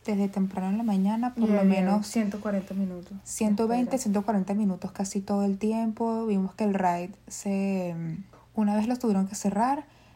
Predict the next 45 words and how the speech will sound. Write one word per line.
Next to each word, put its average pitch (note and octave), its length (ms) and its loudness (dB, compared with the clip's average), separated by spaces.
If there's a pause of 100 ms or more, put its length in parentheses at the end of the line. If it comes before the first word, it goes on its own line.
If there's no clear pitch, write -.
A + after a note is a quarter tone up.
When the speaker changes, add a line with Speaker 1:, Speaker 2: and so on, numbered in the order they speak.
(140)
Speaker 1:
pero, C4 460 -2
eh, G3 680 -2
Speaker 2:
Lo G#3+ 140 -4
Speaker 1:
dan G3+ 220 6
Speaker 2:
vuelven F#3+ 60 0
a - 40 0
Speaker 1:
fast G#3 120 4
Speaker 2:
abrir. F3 120 -2
Speaker 1:
passes G#3 640 2
y A3 80 0
Speaker 2:
Ujú. A3+ 100 2
Speaker 1:
lo G#3+ 120 4
vuelven G#3+ 260 4
a A#3+ 60 2
abrir G3+ 200 2
más F#3+ 240 0
tarde. G3 240 2
Entonces, G3 300 0
quédense C4 340 -4
por B3 160 -6
la G3+ 140 0
zona, G3 340 0
no, F#3 260 -4
no F#3 100 0
se G3+ 120 -4
vayan G#3+ 220 0
Speaker 2:
Sí, F#3+ 40 0
Speaker 1:
tan F#3+ 140 0
Speaker 2:
y F#3+ 40 2
Speaker 1:
lejos. G3 220 2
Speaker 2:
Guardians G3+ 360 0
of A#3+ 120 -2
the G3+ 80 -2
Galaxy, A3+ 680 -4
imposible F#3+ 640 -8
entrar G3 480 -6
si G3+ 160 -8
no F3 140 -8
te F#3 100 -14
estás F#3 200 -12
quedando F3+ 280 -10
en F#3 80 -8
el F#3 100 -8
hotel, G3 380 -8
entonces, F#3 600 -12